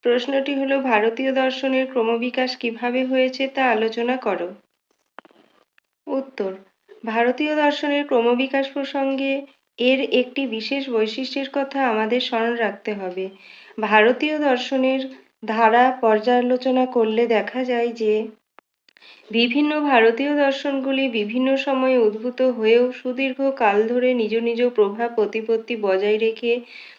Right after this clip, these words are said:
পাশাপাশি বিরাজ করেছে। বিভিন্ন দর্শনের সহ অবস্থান এবং দীর্ঘকাল সমানভাবে বিকাশ লাভ করা ভারতীয় দর্শনের অন্যতম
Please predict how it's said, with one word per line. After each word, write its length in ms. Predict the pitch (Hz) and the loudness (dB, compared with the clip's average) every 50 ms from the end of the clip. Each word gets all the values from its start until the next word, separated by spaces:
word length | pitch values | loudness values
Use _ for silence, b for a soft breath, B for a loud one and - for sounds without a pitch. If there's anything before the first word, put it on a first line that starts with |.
| B _ _ | B _ _
পাশাপাশি 640 | 220 208 202 202 - 240 233 240 240 240 240 - 254 | 4 4 4 4 0 -2 0 0 -2 -2 -2 -6 -4
বিরাজ 300 | 240 233 196 190 190 185 190 | -2 0 0 0 0 -2 -4
করেছে। 480 | - 208 190 185 180 180 - - 202 190 190 190 B B B B B B _ | -8 -6 -4 -4 -4 -6 -10 -12 -10 -10 -12 -12 B B B B B B _
বিভিন্ন 400 | - 226 247 247 262 294 294 294 294 285 | -4 -4 -2 0 0 0 0 0 2 2
দর্শনের 580 | 269 240 208 208 208 - 254 254 254 262 254 247 240 | 4 4 2 2 0 -2 0 2 2 2 2 0 -2
সহ 280 | - - - 214 202 202 226 262 262 | -6 -6 -6 -6 -6 -4 -4 -2 -2
অবস্থান 600 | 254 247 233 254 254 247 247 - - 262 254 247 254 254 262 254 _ _ _ _ _ _ _ _ _ _ _ _ _ _ _ _ _ _ _ _ _ _ _ _ _ | -2 0 0 -2 -2 -2 -6 -6 -4 -2 0 0 -2 -4 -6 -8 _ _ _ _ _ _ _ _ _ _ _ _ _ _ _ _ _ _ _ _ _ _ _ _ _
এবং 340 | 190 220 247 233 262 262 262 269 269 277 277 _ _ _ _ _ | -2 0 2 2 2 2 2 0 -2 -6 -10 _ _ _ _ _
দীর্ঘকাল 680 | - - 233 240 233 240 240 277 285 277 285 277 269 269 269 269 | -8 -6 -4 -4 -4 -4 -2 -2 -2 0 0 0 0 0 0 -4
সমানভাবে 800 | 269 - - - 247 240 247 262 269 277 277 269 269 277 262 269 262 | -8 -8 -4 -4 -2 0 0 0 0 0 -2 -2 -2 -2 -2 -2 -4
বিকাশ 340 | 226 226 214 - 233 247 247 247 | -4 -6 -4 -2 -2 -2 -2 -2
লাভ 180 | 262 254 247 247 247 | -4 -2 -2 -4 -4
করা 260 | - - 254 247 247 247 | -4 -2 0 0 0 0
ভারতীয় 560 | 247 247 233 220 208 208 220 214 220 247 247 254 | -2 -2 -2 -2 0 0 -2 -4 -4 -2 -2 0
দর্শনের 540 | 247 247 220 226 226 - 240 233 240 247 240 | 0 0 0 -2 -4 -6 -6 -4 -2 -2 -2
অন্যতম 440 | 220 196 196 202 208 208 214 220 220 | -2 -2 -2 -4 -4 -2 -2 -2 -2